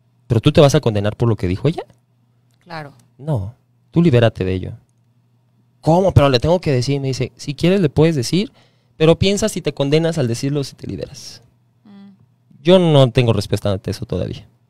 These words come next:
Speaker 1: Pero me dijo, me puso en perspectiva las cosas de decir, "Claro,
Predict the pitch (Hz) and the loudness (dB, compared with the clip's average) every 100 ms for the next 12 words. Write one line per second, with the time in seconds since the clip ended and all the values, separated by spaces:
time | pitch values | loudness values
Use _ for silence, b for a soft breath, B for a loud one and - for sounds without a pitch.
0 | _ _ _ _ 127 120 113 117 113 120 | _ _ _ _ 2 4 4 2 0 -2
1 | 131 123 117 123 135 120 113 110 - 113 | 0 0 0 -2 0 -2 -2 -8 -4 0
2 | 110 104 - 113 123 117 101 90 - 101 | 0 -2 -4 -4 -4 -4 -6 -6 -8 -8
3 | - - 180 | -6 -6 -4